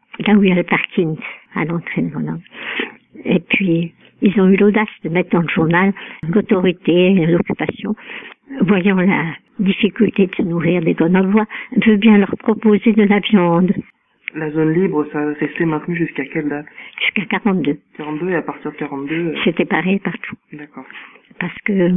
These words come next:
Speaker 1: à partir du moment où les Alliés ont commencé à bouger dans le, en Afrique du Nord, alors les Allemands se sont débarrassés des Italiens, parce que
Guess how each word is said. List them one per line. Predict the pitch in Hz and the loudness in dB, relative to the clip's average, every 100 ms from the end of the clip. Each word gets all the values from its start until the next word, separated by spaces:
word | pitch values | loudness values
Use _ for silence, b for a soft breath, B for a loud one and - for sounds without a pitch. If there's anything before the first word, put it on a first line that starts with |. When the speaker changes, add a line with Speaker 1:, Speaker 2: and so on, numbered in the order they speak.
| 240 262 - - _ - 185 | 0 -4 -10 -20 _ -8 -4
Speaker 1:
à | |
partir | - - 226 196 | -2 -2 0 2
du | 180 | 4
moment | 165 202 | 4 4
où | 202 | 4
les | 175 165 | 4 2
Alliés | 165 165 180 208 B B B B _ - | 0 0 2 2 B B B B _ -4
ont | 165 | -2
commencé | 156 196 202 - 196 | 2 4 4 2 2
à | 202 | 2
bouger | 190 190 190 | 2 2 2
dans | 175 156 | 2 0
le, | 156 160 180 254 | 2 0 0 0
en | 175 170 | 0 0
Afrique | - 165 151 | 0 -2 2
du | 156 | 2
Nord, | 143 190 247 - B B B B _ _ _ 226 | 4 2 0 -6 B B B B _ _ _ -4
alors | 175 175 165 | 0 2 2
les | 190 190 | 2 2
Allemands | 180 170 202 185 B B B _ _ _ _ - | 2 4 2 0 B B B _ _ _ _ -4
se | 202 | -2
sont | 196 190 | -2 0
débarrassés | 233 247 247 190 202 | 0 0 -2 -2 0
des | 160 147 | 0 2
Italiens, | 160 - 139 143 254 - | 0 -2 -2 0 -2 -2
parce | - | -8
que | - | -8